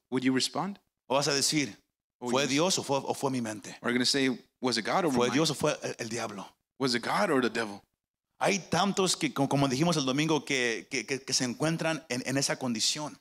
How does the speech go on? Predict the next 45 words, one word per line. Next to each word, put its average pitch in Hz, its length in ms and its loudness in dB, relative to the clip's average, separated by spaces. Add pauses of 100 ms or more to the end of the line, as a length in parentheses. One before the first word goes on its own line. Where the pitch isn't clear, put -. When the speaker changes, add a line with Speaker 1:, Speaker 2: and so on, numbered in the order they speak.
Speaker 1:
There's 139 200 0
many 196 240 2
that 165 160 2
find 185 180 2
themselves 165 340 0
in 139 100 -4
that 156 100 0
situation. 151 600 0
Speaker 2:
¿Por 131 160 0
cuál 156 180 2
razón? 151 440 0 (340)
Speaker 1:
What's 147 220 0
the 160 80 6
reason? 160 360 2
Speaker 2:
Porque 117 240 -8
no 131 180 0
pasan 127 340 2
tiempo 117 320 -4
con 90 160 -12
Dios. - 380 -8
Speaker 1:
Because 127 240 -4
they 139 80 -2
don't 139 160 -2
fall 147 280 0
th-, 147 160 -8
f-, 127 160 -10 (300)
Speaker 2:
La 117 120 -2
Speaker 1:
be 113 80 2
Speaker 2:
iglesia 127 440 0
no 123 220 0
es - 100 2
el 117 120 0
único 131 340 -2
lugar 113 320 -2
para 104 140 -2
buscar 104 320 -6
a 107 40 -6
Dios. 110 400 -8
Speaker 1:
Because 139 200 0
they 147 60 2
don't 151 140 2
spend 170 240 0
time 151 180 0
with 120 160 -2
God. 113 280 -4